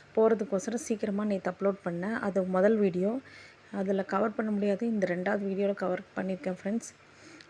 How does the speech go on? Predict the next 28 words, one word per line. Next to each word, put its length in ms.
முடிஞ்சவங்க 560
போயிட்டு 300
வாங்க. 280
ஏன்னா, 220
நம்ம 280
ஒவ்வொரு 320
கோயிலுக்கும் 560
போய் 460
தரிசனம் 480
பண்ணணும்னு 340
நினைக்கிறவங்க 480
நிறைய 200
பேர் 160
இருப்பாங்க. 300
அது 160
சில 200
பேர் 220
வயசானவங்க 480
இருப்பாங்க. 340
சில 180
பேர் 140
சின்ன 200
வயசா 180
இருக்கும், 240
அவங்களால 360
போக 280
முடியாது. 540
ஆஹ், 420